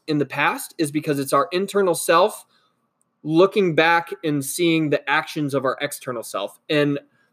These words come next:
same thing with anxiety. When we look into the future, it's our internal self knowing what narrative that we stand for and that we believe and that we understand.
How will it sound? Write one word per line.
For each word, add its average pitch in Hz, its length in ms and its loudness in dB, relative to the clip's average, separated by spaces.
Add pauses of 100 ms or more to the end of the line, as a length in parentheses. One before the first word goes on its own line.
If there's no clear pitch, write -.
(140)
same 127 220 -4
thing 156 140 0
with 156 140 2
anxiety. 175 520 4
When 127 160 0
we 139 80 4
look 147 180 4
into 156 140 -2
the 139 60 -8
future, 160 320 2
it's 151 120 4
our 135 120 4
internal 190 500 2
self 180 400 4
knowing 156 380 4
what 156 180 6
narrative 143 400 2
that 123 160 2
we 139 100 0
stand 135 320 -2
for 151 200 2
and 135 120 0
that 123 160 0
we 139 100 2
believe 131 400 2
and 156 80 2
that 123 120 -2
we 135 140 0
understand. 131 720 -2